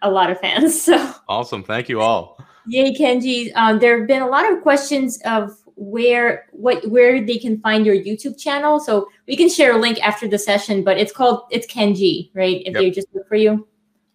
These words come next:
Speaker 2: Exactly.
Speaker 1: Okay.
Speaker 2: You can go to YouTube, uh, just Kenji. And also, oh, no, I didn't put the link, but yeah, it, I should be the first one that comes up.
Speaker 1: If you're not, I'd be worried. Yes. <laughs> So,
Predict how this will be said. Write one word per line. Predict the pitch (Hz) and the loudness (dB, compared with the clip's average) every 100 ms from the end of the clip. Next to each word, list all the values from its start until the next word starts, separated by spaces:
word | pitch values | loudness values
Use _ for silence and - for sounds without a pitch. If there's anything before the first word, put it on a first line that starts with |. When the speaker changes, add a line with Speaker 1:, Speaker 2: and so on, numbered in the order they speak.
| _ - | _ -14
Speaker 2:
Exactly. | 110 107 95 107 | -6 -2 -2 -2
Speaker 1:
Okay. | 101 | -6
Speaker 2:
You | |
can | 95 | -4
go | 107 110 | 0 0
to | 110 107 | 0 -2
YouTube, | 104 104 95 110 - _ - | -2 -4 -4 -10 -20 _ -8
uh, | 92 | -6
just | 92 - - _ _ _ _ - | -6 -12 -20 _ _ _ _ -6
Kenji. | 107 107 101 107 | -4 -2 0 0
And | 104 | 2
also, | 117 117 127 120 117 110 - | 0 2 4 4 4 0 -2
oh, | 101 | -2
no, | 98 | 0
I | 92 | -2
didn't | 92 90 | -4 -8
put | - | -8
the | 80 | -8
link, | 82 76 - | -8 -8 -6
but | 98 | -4
yeah, | 80 73 - - _ _ _ | -4 -6 -12 -20 _ _ _
it, | 101 - _ _ - 104 | -20 -20 _ _ -10 -6
I | 110 | -4
should | 107 - 151 113 - | -4 -2 -4 -4 -8
be | 113 | -4
the | 101 | -4
first | 87 98 - | -2 -4 -4
one | 87 | -10
that | 80 | -8
comes | 87 80 | -8 -6
up. | 76 - _ - - _ _ _ _ _ _ - | -8 -8 _ -20 -20 _ _ _ _ _ _ -2
Speaker 1:
If | 269 | 2
you're | 320 302 | 4 4
not, | 330 277 | 4 4
I'd | 254 214 | 2 0
be | 254 | -2
worried. | 254 247 196 190 | 2 4 2 2
Yes. | 233 202 - - | 0 0 -2 -6
<laughs> | 262 254 277 - - | -12 -12 -12 -14 -14
So, | 269 | -12